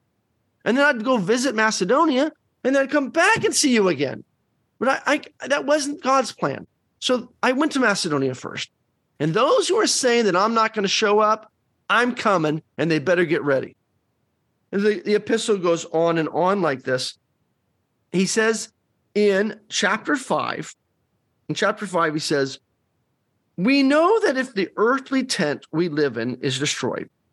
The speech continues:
we have a building from God, a house not made with hands, eternal in the heavens.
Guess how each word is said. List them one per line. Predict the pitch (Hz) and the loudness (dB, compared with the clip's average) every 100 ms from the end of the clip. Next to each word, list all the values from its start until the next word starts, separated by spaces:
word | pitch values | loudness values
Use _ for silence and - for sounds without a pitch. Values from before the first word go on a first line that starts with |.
| _ _ _ _ _ _ | _ _ _ _ _ _
we | 156 | 0
have | 220 | 2
a | 254 | 2
building | 185 165 151 151 160 - _ _ _ _ - | 0 0 2 0 -2 -8 _ _ _ _ -12
from | - 165 | -4 -2
God, | 151 - - _ _ _ _ _ _ _ _ - | -2 -8 -10 _ _ _ _ _ _ _ _ -4
a | |
house | 175 202 208 | 0 0 0
not | 202 135 | -2 0
made | 143 131 | -2 -2
with | 139 | -6
hands, | 120 - - - _ - | -8 -10 -10 -14 _ -6
eternal | 175 - 214 214 220 | -4 -2 0 2 0
in | - | -2
the | 160 | -2
heavens. | 147 113 - | -2 -4 -10